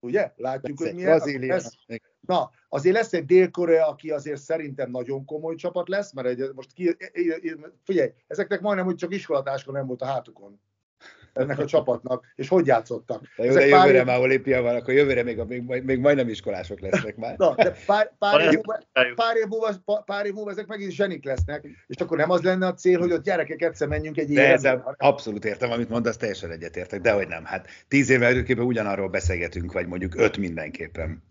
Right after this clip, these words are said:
Speaker 1: Hát nem, tíz év arról beszélgetünk, hogy de jó lenne valahogy bejutni a V B-re. Nem, ott
Speaker 2: Igen.
Speaker 1: úgy kéne egyszer oda menni, gyerekek, hát ki a, ki
Speaker 2: Na,
Speaker 1: az esély?
Speaker 2: így értettem. Igen.
Speaker 1: Na, hát jó, csak tíz év erről beszélgetünk, hogy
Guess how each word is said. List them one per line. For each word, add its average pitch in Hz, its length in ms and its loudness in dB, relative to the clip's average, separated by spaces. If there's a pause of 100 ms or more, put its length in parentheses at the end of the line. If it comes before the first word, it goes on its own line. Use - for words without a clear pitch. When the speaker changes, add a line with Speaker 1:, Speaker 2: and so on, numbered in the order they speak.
(600)
Speaker 1:
Hát 294 140 -2
nem, 208 160 -6
tíz 262 200 0
év 202 120 4
arról 208 180 4
beszélgetünk, 190 500 -8
hogy 170 80 0
de 196 160 0
jó 180 160 -10
lenne 185 240 -8 (200)
valahogy 170 320 0
bejutni 156 440 0
a 143 80 0
V 143 220 -4
B-re. 113 280 -4
Nem, 254 300 -6
ott 135 100 -14
Speaker 2:
Igen. 101 120 -2
Speaker 1:
úgy 254 100 -4
kéne 139 240 -2
egyszer 156 240 -4 (100)
oda 220 160 0
menni, 143 380 -6 (180)
gyerekek, 147 380 0
hát 120 140 -12
ki 190 140 -4
a, 190 180 0
ki - 120 -6
Speaker 2:
Na, - 60 4
Speaker 1:
az 113 80 0
esély? 208 280 6
Speaker 2:
így 165 120 8
értettem. 123 720 6
Igen. 113 200 0
Speaker 1:
Na, 147 140 -2 (260)
hát 139 180 -4
jó, 196 220 0
csak 180 180 -8
tíz 190 200 -4
év 165 100 2
erről 160 180 0
beszélgetünk, 175 560 -2
hogy 180 120 0